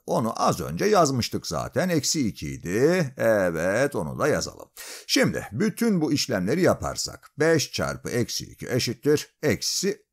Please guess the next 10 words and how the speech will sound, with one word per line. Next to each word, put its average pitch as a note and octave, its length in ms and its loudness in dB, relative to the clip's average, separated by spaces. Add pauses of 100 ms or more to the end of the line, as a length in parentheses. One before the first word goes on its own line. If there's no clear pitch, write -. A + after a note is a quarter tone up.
on. G2+ 400 0
Eksi C#3 500 2 (220)
üç G#3+ 280 2
çarpı E2+ 380 0
altıdan E2+ 640 -2
da - 180 2
eksi G2+ 400 -2 (160)
on G#2 240 2
sekiz. - 760 -12
Evet. - 360 -12